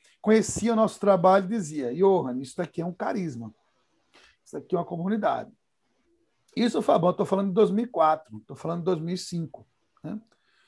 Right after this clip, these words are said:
Até que em dois mil e seis, depois de muita gente insistir, a gente decidiu fazer uma experiência de comunidade missionária.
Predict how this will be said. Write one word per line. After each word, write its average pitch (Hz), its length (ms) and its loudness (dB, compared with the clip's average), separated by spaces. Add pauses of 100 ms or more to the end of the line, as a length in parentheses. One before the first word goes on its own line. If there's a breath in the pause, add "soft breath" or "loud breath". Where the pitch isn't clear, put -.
(440)
Até 269 300 2
que 294 140 -6
em 294 40 -2
dois 269 180 2
mil 214 140 4
e 170 40 -2
seis, 196 380 2
depois 190 280 0
de 190 60 -4
muita 220 280 -2
gente 185 240 -2
insistir, 160 480 -8
a 214 60 4
gente 208 200 -2
decidiu 208 400 0
fazer 185 640 6
uma 202 80 2
experiência 226 800 0
de 214 80 -4
comunidade 214 600 -2
missionária. 165 680 0